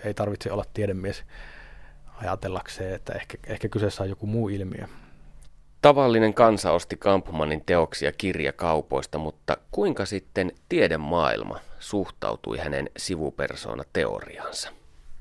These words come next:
Speaker 1: Suomalainen ja erityisesti Oulun tämä psykiatrinen klinikka, joka oli melko tuore, niin oli hieman huolissaan, huolissaan tästä, koska tää oli kuitenkin, vaikka tää oli hyväksytty tutkimusaihe, niin se oli kuitenkin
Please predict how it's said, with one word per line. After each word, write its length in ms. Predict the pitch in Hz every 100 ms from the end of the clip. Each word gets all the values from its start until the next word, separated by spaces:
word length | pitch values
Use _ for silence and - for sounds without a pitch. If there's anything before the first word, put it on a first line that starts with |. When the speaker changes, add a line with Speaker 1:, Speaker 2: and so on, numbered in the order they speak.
| -
Speaker 1:
Suomalainen 800 | - 170 196 170 147 135 127 123
ja 100 | 123
erityisesti 360 | 127 127 127 113
Oulun 440 | 127 139 120 107 -
tämä 160 | 110
psykiatrinen 720 | 110 - 120 120 107 110 101 101
klinikka, 440 | 120 127 107 104
joka 120 | 101
oli 140 | 104 104
melko 320 | 110 110 - -
tuore, 320 | 135 127 104
niin 140 | 101
oli 180 | 98 104
hieman 280 | 117 113 101 -
huolissaan, 580 | 135 117 101 - 98 98 - - 95
huolissaan 440 | 139 113 - 104
tästä, 240 | 104 - 110
koska 200 | - 110
tää 160 | 110
oli 120 | 104
kuitenkin, 440 | 104 127 123 110 107 - - - - -
vaikka 180 | 110 -
tää 180 | - 110
oli 140 | 107
hyväksytty 480 | 110 156 131 123 -
tutkimusaihe, 720 | 110 120 117 110 104 110 104
niin 100 | 104
se 80 | 104
oli 120 | 107
kuitenkin 720 | 104 127 127 110 101 107 101